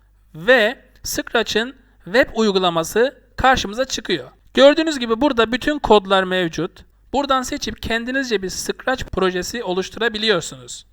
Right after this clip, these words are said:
Sürekli internet erişiminiz yoksa Scratch'ı bilgisayarınıza bir kere indirip artık internetsiz olarak da kodlama eğitimlerine devam edebilirsiniz.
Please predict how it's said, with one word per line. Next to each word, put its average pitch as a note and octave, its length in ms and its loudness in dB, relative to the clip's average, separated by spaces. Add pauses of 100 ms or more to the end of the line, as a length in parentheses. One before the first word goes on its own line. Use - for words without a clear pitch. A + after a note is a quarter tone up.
(100)
Sürekli D4+ 460 0
internet C#4 460 -4
erişiminiz A#3 640 -4
yoksa A3+ 460 0 (380)
Scratch'ı B3+ 560 -4
bilgisayarınıza A3+ 720 -2
bir B3 160 -6
kere F3+ 260 -6
indirip G3 500 -8 (280)
artık B3+ 440 -2
internetsiz B3 640 -2
olarak F#3 420 -2
da F#3 180 -4 (400)
kodlama A3+ 420 2
eğitimlerine G3 540 -4
devam G3 280 2
edebilirsiniz. A3 800 -4